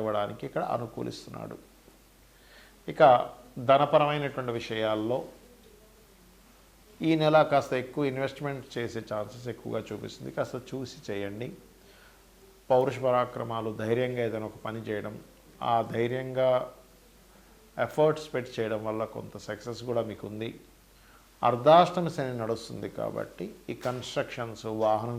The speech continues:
కొనుగోలు చేయడము, ఏదైనా కొత్త ఆఫీస్ పెట్టుకోవడం, ఇటువంటి విషయాలలో కాస్త జాగ్రత్తగా చూసుకోండి.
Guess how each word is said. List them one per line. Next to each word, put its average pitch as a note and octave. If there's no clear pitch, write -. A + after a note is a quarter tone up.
కొనుగోలు A2
చేయడము, G#2
ఏదైనా A#2+
కొత్త A#2
ఆఫీస్ A#2
పెట్టుకోవడం, G#2+
ఇటువంటి A#2
విషయాలలో G#2+
కాస్త C3+
జాగ్రత్తగా A#2+
చూసుకోండి. A2